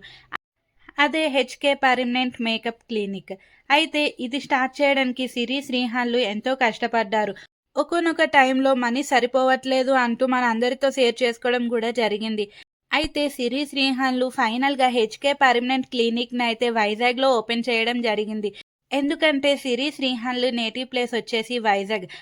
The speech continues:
అక్కడ వాళ్ళకి కూడా హెచ్కే పర్మనెంట్ మేకప్ అనేది అవైలబుల్‌గా ఉండాలని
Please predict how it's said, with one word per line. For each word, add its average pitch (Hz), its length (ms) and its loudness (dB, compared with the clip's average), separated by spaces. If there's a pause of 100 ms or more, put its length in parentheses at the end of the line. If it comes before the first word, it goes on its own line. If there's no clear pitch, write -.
అక్కడ 294 360 0
వాళ్ళకి 285 460 4
కూడా 254 320 6 (200)
హెచ్కే 233 380 -2
పర్మనెంట్ 247 600 0
మేకప్ 240 360 -2
అనేది 233 440 0
అవైలబుల్‌గా 240 640 2
ఉండాలని 220 560 2